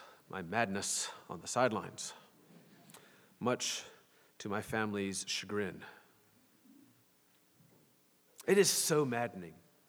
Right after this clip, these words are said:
Perhaps you've had the experience of playing interscholastic sports, and you play a perfect game,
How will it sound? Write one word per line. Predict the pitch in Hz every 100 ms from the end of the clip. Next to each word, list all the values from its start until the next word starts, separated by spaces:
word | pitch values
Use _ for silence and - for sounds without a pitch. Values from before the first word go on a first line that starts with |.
| - _ -
Perhaps | 214 233 233 -
you've | 196 190
had | 180 147
the |
experience | 139 - 139 123 113 120
of | 107 - - - - - -
playing | - 180 160 147 131 113 -
interscholastic | 175 156 139 - 131 123 120 - - 113 - - - - - - - _ _ _
sports, | - - - 131 110 - - - - - - - _ _ _ - _ _ _ _ _ _ - - - _ _ _ _ -
and | 180 180 180
you | 160 220
play | - - 202 233 196 143 131 127 - - -
a | 165
perfect | 160 - - 208 233 226 165 - - - - 127 127
game, | 185 190 127